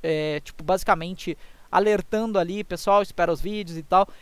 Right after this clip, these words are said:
Isso é realmente um ponto bem importante. Aguarda os vídeos, gurizada, tenha um pouquinho de paciência,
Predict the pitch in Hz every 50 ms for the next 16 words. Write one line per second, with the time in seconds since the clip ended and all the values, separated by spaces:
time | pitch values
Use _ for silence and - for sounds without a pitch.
0 | - - - 220 - - 277 247 208 262 262 277 269 247 247 254 269 254 - -
1 | 262 233 - - 226 233 220 - 226 226 240 220 233 185 151 143 143 202 220 240
2 | 269 285 247 - 226 220 190 - 196 185 196 202 190 - - - 175 196 196 214
3 | 214 240 262 277 269 254 220 226 208 165 147 175 202 208 214 214 208 170 190 190
4 | 151 160 190 180 185 165 175 170 170 170 160 - - - 190 202 220 214 - 196
5 | - - 196 196 196 196 - - 170 170 - - - 160 165 180 180 180 170 -
6 | 180